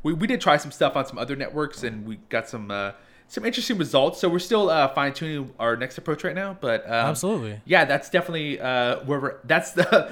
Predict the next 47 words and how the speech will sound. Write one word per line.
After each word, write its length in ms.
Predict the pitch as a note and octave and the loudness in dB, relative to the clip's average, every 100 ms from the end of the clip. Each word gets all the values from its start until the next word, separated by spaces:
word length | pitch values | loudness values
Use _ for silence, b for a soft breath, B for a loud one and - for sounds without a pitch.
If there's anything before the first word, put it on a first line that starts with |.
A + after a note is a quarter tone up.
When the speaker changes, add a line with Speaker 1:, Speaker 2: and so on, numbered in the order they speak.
| - | -12
Speaker 1:
<laughs> 80 | - | 2
that's 200 | E3+ E3+ | 2 2
the 60 | F3 | -4
state 240 | - F#3 | 6 6
of 100 | E3 | 6
the 60 | D3 | 2
union 260 | D3 A#2 G2 | -4 -4 -6
right 140 | G2 | -6
now. 200 | G2 F2+ - - _ _ _ _ - - - - - - - | -6 -10 -14 -20 _ _ _ _ -20 -20 -20 -20 -20 -20 -20
Speaker 2:
Cool, 200 | - F#3 | -4 0
man. 300 | G3+ A2+ F3+ A2+ | 0 -2 -6 -6
That's 180 | D3+ C#3 | -4 2
awesome. 380 | G3+ - G#2+ G#2+ b b b b | 2 0 -6 -10 b b b b
Speaker 1:
Thank 140 | - - | -16 -4
you. 60 | |
Speaker 2:
Um, 420 | C3+ C#3+ C3+ A#2+ G#2+ _ - | 0 0 0 -6 -12 _ -10
I'm, 260 | C#3+ C3+ D3+ | -4 -2 0
I'm 460 | D#3 G3 G3+ C#3 - b b b - | 6 8 6 2 -10 b b b 0
personally, 420 | F3+ G#3 A#3 B3+ | 0 4 4 6
I'm 200 | F3 F#3+ | 6 6
really 160 | F3 | 4
looking 280 | F3+ F#3 F3+ | 4 2 0
forward 320 | - C#3+ E3+ | -2 0 0
to 80 | G3 | 0
this. 260 | G#3 A3+ - | 0 0 0
I 80 | D3 | -2
think 200 | F#3 D#3+ | -2 -4
it's 100 | - | -4
gonna 200 | D#3+ C#3 | -4 -2
be 340 | C#3+ C#3 C3 | -2 -2 -4
amazing. 580 | B2+ B2+ C#3 B2 B2 E3+ - b b b - | -6 -2 -2 -2 -2 -4 -8 b b b -10
I 80 | C#3 | -6
think 260 | C#3+ F3 D3+ | 0 0 0
that, 340 | D#3 D3+ D3 | 2 2 2
uh, 420 | C#3 D3 D3 C#3+ C3 | 2 2 4 2 -2
I 200 | B2 C#3+ | 0 4
will 120 | F#3+ E3+ | 6 6
definitely 440 | G3+ A#3 A3+ G3+ | 4 2 0 0
be 180 | D#3 F3 | 0 2
there 200 | F3+ G3+ | 4 4
day 160 | D#3+ D#3+ | 2 2
one 320 | C#3 F3+ C3 | 4 2 2
once 140 | C3 - | -2 -4
that 140 | C#3 | -4
game 200 | D3+ F#3 | 0 0
comes 240 | D#3+ A#2 | -2 -4
out. 240 | A2 A2 | -4 -6